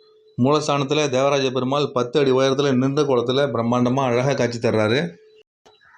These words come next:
இதே மாதிரி இந்த கோயில் உள்ள இன்னொரு முக்கியமானவர் வந்து அத்திவரதர். சித்திரை மாதம் திருவோண நட்சத்திரத்துல புண்ணிய கோடி விமானத்துல சங்கு, சக்கரம், கதை இதெல்லாம் தாங்கிய கோலத்துல திருமால் வந்து பிரம்மதேவருக்கும் மற்ற தேவர்களுக்கும் காட்சி அளிச்சதாகவும்,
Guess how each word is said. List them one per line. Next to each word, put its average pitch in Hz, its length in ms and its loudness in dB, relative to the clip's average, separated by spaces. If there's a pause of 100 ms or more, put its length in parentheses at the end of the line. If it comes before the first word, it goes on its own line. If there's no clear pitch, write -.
இதே 120 140 2
மாதிரி 139 300 2
இந்த 131 200 2
கோயில் 135 260 2
உள்ள 131 220 2
இன்னொரு 131 300 0
முக்கியமானவர் 127 600 0
வந்து 123 220 0
அத்திவரதர். 110 640 0 (580)
சித்திரை 160 360 -2
மாதம் 143 420 -2
திருவோண 151 300 2
நட்சத்திரத்துல 120 680 -2
புண்ணிய 160 380 2
கோடி 135 200 2
விமானத்துல 117 560 0
சங்கு, 131 420 0
சக்கரம், 131 500 -2
கதை 117 300 0
இதெல்லாம் 123 440 -2
தாங்கிய 123 340 0
கோலத்துல 113 500 -2 (340)
திருமால் 156 300 2
வந்து 131 200 2
பிரம்மதேவருக்கும் 131 680 0
மற்ற 117 220 0
தேவர்களுக்கும் 120 480 0
காட்சி 117 300 -2
அளிச்சதாகவும், 107 580 -2